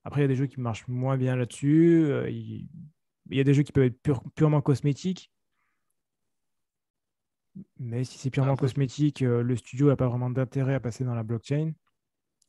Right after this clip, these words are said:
Speaker 1: Par exemple, Fortnite, on pourrait dire, ouais, Fortnite, c'est ouf, euh, ils auraient pu passer dans la blockchain et, euh, tous les, euh, tous les skins, ça pourrait être des, euh, bah, ça pourrait être une monnaie, euh, une monnaie de jeu qui se revend, qui se revend contre des U S D T et ainsi de suite.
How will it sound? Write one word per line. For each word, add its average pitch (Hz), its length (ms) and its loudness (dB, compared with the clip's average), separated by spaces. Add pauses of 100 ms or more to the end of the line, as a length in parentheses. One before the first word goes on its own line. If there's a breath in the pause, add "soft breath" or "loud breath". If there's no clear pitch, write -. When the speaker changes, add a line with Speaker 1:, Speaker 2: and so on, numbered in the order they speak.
(240)
Speaker 1:
Par 123 160 0
exemple, 131 220 2
Fortnite, 135 400 0
on 120 40 -2
pourrait 120 180 0
dire, 104 140 -4
ouais, - 220 -4
Fortnite, 131 300 -8
c'est 131 120 -8
ouf, 147 300 -2
euh, 120 540 -2
ils 123 180 -4
auraient 127 80 0
pu 120 100 -10
passer 127 220 -6
dans 127 80 -4
la 123 40 -2
blockchain 139 520 -4
et, 120 240 -6
euh, 117 180 -8 (100)
tous - 140 -10
les, 127 280 -2
euh, 110 140 -10 (1000)
tous 147 120 -6
les 139 80 -2
skins, 165 400 -4
ça 147 80 -6
pourrait 135 260 0
être 139 240 -2
des, 120 240 -4
euh, 110 320 -8 (500)
bah, 127 60 -4
ça 113 100 -6
pourrait 131 180 0
être - 120 -6
une 139 80 0
monnaie, 139 360 -2
euh, 127 180 -4
une 135 120 -2
monnaie 135 240 0
de 127 60 -2
jeu 147 280 2
qui - 120 -6
se - 80 -16
revend, 139 280 0
qui - 120 -12
se - 80 -10
revend 127 180 0
contre 127 140 -6
des 123 180 0
U 131 60 4
S 123 80 4
D 120 140 0
T 147 180 2
et 135 60 0
ainsi - 200 -8
de - 60 -20
suite. 131 240 -6